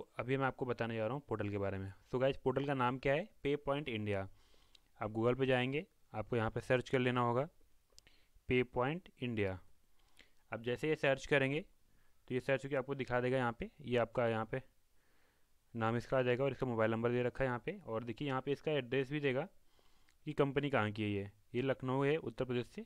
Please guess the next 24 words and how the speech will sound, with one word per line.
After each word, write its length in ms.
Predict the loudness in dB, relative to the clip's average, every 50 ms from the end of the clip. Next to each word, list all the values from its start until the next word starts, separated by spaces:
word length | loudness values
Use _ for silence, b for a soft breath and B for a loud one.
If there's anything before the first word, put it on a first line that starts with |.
| -14 -12 -8 -6
ठीक 100 | -4 -4
है, 80 | -4 -4 -6 -12 _ _ _ _ -20 -20 B B B B B B B B -12
उत्तर 200 | -12 -4 -2 0
प्रदेश 220 | 2 2 0 0
की 80 | 0 -2
कंपनी 360 | -2 -2 -2 -4 -4 -4 -4
है। 140 | -4 -6 -8 -12 -20 -20 _ _ -8
और 260 | -6 -4 -4 -2 -4
यहाँ 180 | -4 -6 -6 -6
पे 100 | -6 -6
आपको 240 | -8 -6 -6 -6 -4
ये 140 | -4 -4 -6
पूरा, 260 | -8 -6 -4 -2 -2
इनका 180 | 0 0 0
पूरा 200 | 0 2 4 4
एड्रेस 280 | 4 4 4 4 2 4
दे 140 | 6 6 6
रखा 240 | 6 4 2 0 -2
है, 60 | 0
कॉन्टैक्ट 320 | 0 0 -2 -2 0 -2
नंबर 240 | -2 2 2 2 2
दे 120 | 4 2
रखा 280 | 2 2 0 -2 -6 -6
है, 100 | -6 -6